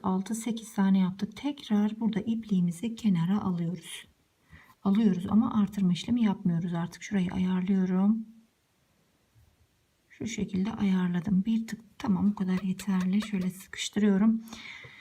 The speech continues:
Şimdi arkadaşlar buraya ne yapacağım? Bakın. Buraya şöyle aynı battığım yere şöyle küçük bir kirpik yapacağım.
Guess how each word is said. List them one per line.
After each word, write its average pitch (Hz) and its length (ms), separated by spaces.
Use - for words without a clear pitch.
Şimdi 277 360
arkadaşlar 220 680
buraya 233 220
ne 220 140
yapacağım? 185 520
Bakın. 180 360
Buraya 202 600
şöyle 202 580
aynı 208 340
battığım 196 580
yere 185 360
şöyle 185 320
küçük 220 520
bir 220 180
kirpik - 440
yapacağım. 180 480